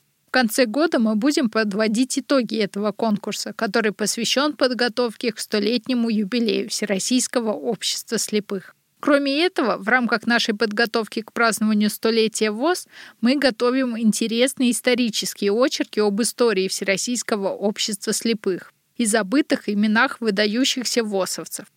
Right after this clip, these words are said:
Эти материалы вы также сможете услышать в эфире уже в сентябре. В новом сезоне мы продолжим проводить прямые трансляции спортивных матчей по футболу и хоккею. В летний период вы могли слушать футбольные матчи с тифлокомментарием в прямом эфире Радио вос.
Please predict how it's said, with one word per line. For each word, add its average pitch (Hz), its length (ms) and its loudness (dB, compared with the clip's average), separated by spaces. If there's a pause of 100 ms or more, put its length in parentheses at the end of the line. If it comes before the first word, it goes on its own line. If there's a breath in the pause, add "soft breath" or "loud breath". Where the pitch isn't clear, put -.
(180)
Эти 247 260 2
материалы 262 760 2
вы 208 200 0
также 220 360 0
сможете 214 580 -2
услышать 254 600 -2
в 220 80 0
эфире 262 360 0
уже 196 220 0
в 220 60 -4
сентябре. 202 640 -2 (300)
В - 80 -4
новом 277 340 4
сезоне 294 520 2
мы 226 140 2
продолжим 233 600 2
проводить 214 560 2
прямые 233 400 2
трансляции 226 680 0
спортивных 247 680 -2
матчей 214 380 0
по 214 180 -2
футболу 233 560 2
и 220 100 0
хоккею. 220 720 -2 (380)
В - 20 -20
летний 247 340 4
период 294 460 4
вы 226 140 2
могли 240 360 2
слушать 302 540 2
футбольные 269 600 0
матчи 240 340 0
с - 80 -6
тифлокомментарием 233 1040 2
в - 20 -20
прямом 226 420 2
эфире 269 360 2
Радио 208 440 2
вос. 190 420 -6